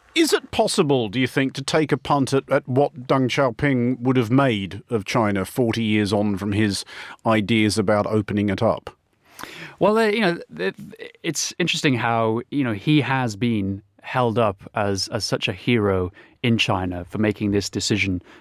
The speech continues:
Speaker 2: uh, in nineteen seventy-eight to, uh, to change China's outlook. Um, they have said, though, or people have, commentators have said that if it wasn't for him,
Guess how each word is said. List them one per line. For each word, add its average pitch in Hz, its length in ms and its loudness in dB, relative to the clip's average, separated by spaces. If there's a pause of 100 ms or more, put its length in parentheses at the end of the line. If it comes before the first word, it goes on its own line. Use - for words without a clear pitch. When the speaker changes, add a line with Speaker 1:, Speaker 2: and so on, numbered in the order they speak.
Speaker 2:
uh, 95 560 0 (140)
in 107 160 -4
nineteen 101 340 2
seventy-eight 98 640 0 (320)
to, 104 320 2
uh, 98 640 0
to - 120 -6
change 120 480 2 (420)
China's 98 420 -2 (160)
outlook. 107 420 -2 (380)
Um, 131 300 0 (1000)
they 165 140 2
have 175 220 0
said, 123 260 0
though, 107 200 0
or 113 80 -4
people 123 260 -2
have, 110 260 -4
commentators 113 360 -2
have 104 120 -6
said 104 200 0
that - 260 -4
if - 120 -2
it 120 100 0
wasn't 123 280 2
for 110 80 2
him, 101 420 0